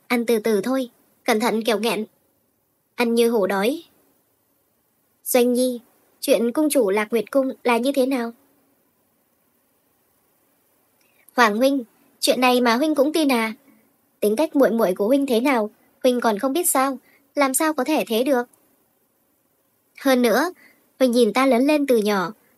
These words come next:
quỷ mới biết có phải là Ngự Phong kia trúng gió, nhận nhầm ta thành chủ tử của hắn không? Vì sao muội lại có thể gảy cổ Nguyệt Cầm? Lời đồn đều là lừa người thôi. Nói chuyện rất xuồng xã,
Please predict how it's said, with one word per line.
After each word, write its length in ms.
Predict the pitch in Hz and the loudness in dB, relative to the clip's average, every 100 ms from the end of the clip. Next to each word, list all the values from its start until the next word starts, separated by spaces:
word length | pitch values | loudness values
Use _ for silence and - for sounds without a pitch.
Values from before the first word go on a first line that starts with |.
| _ - | _ 0
quỷ 160 | 269 | 2
mới 160 | 226 262 | 4 2
biết 300 | 320 359 - | 0 -2 0
có 160 | 214 | 0
phải 240 | 226 285 208 | 2 0 0
là 80 | 214 | 0
Ngự 220 | 214 202 | -2 -2
Phong 180 | 269 254 | -2 0
kia 200 | 254 247 | 0 0
trúng 200 | 247 233 | 0 -2
gió, 300 | 247 202 247 320 - - - | 0 -2 -2 -8 -18 -14 -2
nhận 160 | 262 | 0
nhầm 260 | 247 240 220 | 2 0 0
ta 180 | 269 269 | -2 -2
thành 240 | 269 220 | -2 -2
chủ 160 | 220 196 | -2 -2
tử 180 | 226 196 | -2 -2
của 140 | 202 | -2
hắn 240 | 196 214 | -2 -4
không? 240 | 262 294 285 _ _ _ _ _ _ _ _ _ _ | -4 -4 -6 _ _ _ _ _ _ _ _ _ _
Vì 200 | 240 254 | -4 -2
sao 320 | 214 254 247 233 | 0 0 0 -2
muội 160 | 240 | -2
lại 140 | 214 214 | 0 -2
có 120 | 220 | -2
thể 220 | 285 240 | 0 0
gảy 200 | 202 185 - | 0 -2 -2
cổ 140 | 208 | -4
Nguyệt 220 | 208 202 | -4 -4
Cầm? 200 | 226 226 226 _ _ _ _ _ _ _ _ - | -4 -4 -8 _ _ _ _ _ _ _ _ 0
Lời 240 | 247 226 | 2 4
đồn 280 | 226 220 208 | 2 0 -2
đều 180 | 220 226 | 2 2
là 140 | 220 | 4
lừa 200 | 214 214 | 2 2
người 240 | 208 214 202 | 0 0 2
thôi. 320 | 262 285 240 _ _ _ _ _ _ _ _ _ _ _ _ _ _ _ _ _ _ _ | 2 -2 -4 _ _ _ _ _ _ _ _ _ _ _ _ _ _ _ _ _ _ _
Nói 160 | 226 208 | -4 -2
chuyện 260 | 302 208 214 | 0 0 0
rất 200 | 285 311 | -2 0
xuồng 220 | 285 196 | -2 -2
xã, 280 | 214 254 | -4 -6